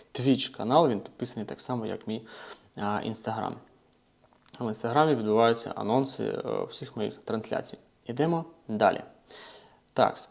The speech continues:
нам зараз потрібно обрати проблему,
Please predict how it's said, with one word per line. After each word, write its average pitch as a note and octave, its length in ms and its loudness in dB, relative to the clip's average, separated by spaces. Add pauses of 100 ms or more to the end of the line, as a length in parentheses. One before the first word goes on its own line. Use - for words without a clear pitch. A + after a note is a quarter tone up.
(120)
нам F#3+ 460 2
зараз G#2+ 600 2 (100)
потрібно - 520 -6 (120)
обрати D#3 600 0 (920)
проблему, A2 500 2